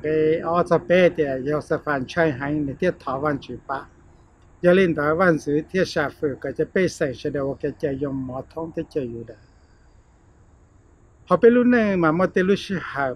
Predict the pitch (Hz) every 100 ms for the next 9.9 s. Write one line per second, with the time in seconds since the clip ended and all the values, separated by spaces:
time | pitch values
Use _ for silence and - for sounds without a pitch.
0 | - 165 175 175 175 175 - _ _ _
1 | _ 160 135 123 123 127 147 143 160 -
2 | 139 147 131 156 139 127 175 170 - 147
3 | 156 170 196 - - - _ _ - -
4 | - 175 180 175 147 151 180 170 170 165
5 | 175 - 175 131 139 127 120 135 123 147
6 | 135 135 131 131 156 156 151 170 175 147
7 | 143 - - _ - - - 139 143 170
8 | 151 180 170 151 139 131 - 156 156 165
9 | 151 117 - 156 143 127 123 - 127